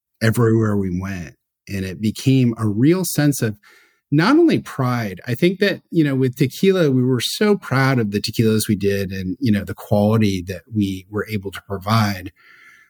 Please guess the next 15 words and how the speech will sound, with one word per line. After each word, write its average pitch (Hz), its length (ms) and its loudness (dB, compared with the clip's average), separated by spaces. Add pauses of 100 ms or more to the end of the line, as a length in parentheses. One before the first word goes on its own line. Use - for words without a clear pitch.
(120)
But 131 200 -2
with 143 140 0
this, 262 280 2 (120)
it 151 260 0
seemed 202 560 2 (220)
to 156 100 2
be 156 160 2
so 185 340 2
much 190 380 0
more 151 260 4
of 127 80 0
a 110 80 -2
broad 110 500 -4
market 104 380 -4
opportunity. 85 640 -14